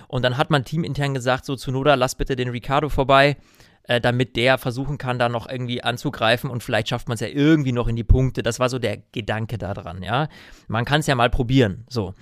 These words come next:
Offenbar gab's auch vorher in der Teambesprechung, wo das irgendwie so einigermaßen klar kommuniziert wurde, dass falls diese Situation eintritt, dass dein Kollege, dein Teamkollege bessere Konditionen hat, also das heißt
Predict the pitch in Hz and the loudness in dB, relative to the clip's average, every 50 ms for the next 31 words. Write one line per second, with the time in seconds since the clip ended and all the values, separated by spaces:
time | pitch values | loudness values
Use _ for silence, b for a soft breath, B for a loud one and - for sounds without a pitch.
0 | b b b b b b b b b b b 143 143 127 156 135 127 120 120 131 | b b b b b b b b b b b 4 4 6 6 4 4 4 4 2
1 | - - - 120 120 117 - - 131 135 139 127 - 123 120 113 104 - - 170 | 2 0 0 2 2 2 2 0 0 0 0 0 -2 -2 -4 -4 -4 -4 -4 -2
2 | 170 165 - - - 143 131 135 131 120 127 - - - - 123 120 117 113 110 | -2 -2 -4 -2 -2 -2 0 0 -2 -2 -2 -2 -2 -4 -4 -8 -8 -8 -8 -6
3 | 113 - 117 120 120 120 117 113 110 110 - - - 113 110 - - 113 117 113 | -6 -4 -4 -4 -2 -2 -2 -2 -4 -4 -6 -4 -4 -4 -4 -2 -4 -4 -4 -4
4 | 101 - - 147 - - 143 135 131 113 113 113 - - 120 123 - - 120 120 | -4 -2 -2 -2 0 0 0 0 0 0 -2 -2 0 0 -2 -2 -2 -4 -6 -6
5 | 120 113 - - 113 107 - - 117 110 - 120 135 160 165 - 202 196 - b | -6 -6 -6 -6 -6 -6 -6 -6 -10 -6 -2 -2 -2 0 0 -2 -4 -4 -6 b
6 | b b b b b b _ - 117 107 - _ _ _ - 107 110 110 104 - | b b b b b b _ -6 -6 -6 -6 _ _ _ -4 -2 -2 -2 -2 2
7 | - 110 113 127 147 160 151 175 170 - 113 107 104 - - 151 147 165 165 - | 2 2 4 4 4 4 4 4 4 2 2 -2 -2 -4 -4 -2 -2 0 0 0
8 | 160 160 147 151 156 147 151 160 156 151 - b b b b b b b - 127 | 0 2 2 2 2 2 2 0 0 0 -2 b b b b b b b -4 0
9 | 131 127 - - 131 123 117 - - 131 123 120 120 110 - - 143 147 175 202 | 0 0 0 0 -2 -2 -2 -2 -2 -2 0 0 -2 -4 -2 -2 0 2 2 2
10 | 208 190 180 190 - - - - - - 113 113 120 117 117 110 - - 117 117 | 0 0 0 2 0 0 0 -4 -10 -8 -6 -4 -4 -4 -4 -4 -2 -2 -2 -2
11 | 113 - - - | -2 -4 -10 -18